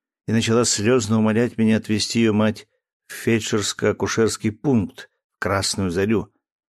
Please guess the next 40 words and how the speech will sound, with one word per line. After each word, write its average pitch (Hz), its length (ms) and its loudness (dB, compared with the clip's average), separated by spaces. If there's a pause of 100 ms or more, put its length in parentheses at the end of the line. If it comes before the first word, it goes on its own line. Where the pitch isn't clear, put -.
(380)
Как - 200 -6
назло, 98 480 0 (160)
делегировать 95 680 0
эту 90 160 -2
задачу 90 440 -2
мне 92 140 0
сегодня 92 440 -2
было 90 200 -2
некому, 95 600 -4 (220)
все - 180 -4
машины 87 420 -4
заняты. 92 560 -4 (800)
Но 120 100 0
и 151 40 2
оставить 139 520 2
людей 117 300 2
в 98 80 -2
беде 104 380 2
я 98 60 2
не 95 140 2
мог, - 640 -4
так - 200 -2
что, 151 280 0
проклиная 101 800 0
Ягодецкого, 127 680 0
на 127 140 2
чем 127 300 2
свет 117 400 0
стоит, 110 500 0 (460)
я - 220 -2
вызвал 98 460 2
Андрея, 123 440 0
и 104 100 2
мы 104 200 2
вместе 90 440 -4
с - 140 -6
ним 95 260 0
да 85 120 -2
с - 80 -8
Полиной 147 580 -2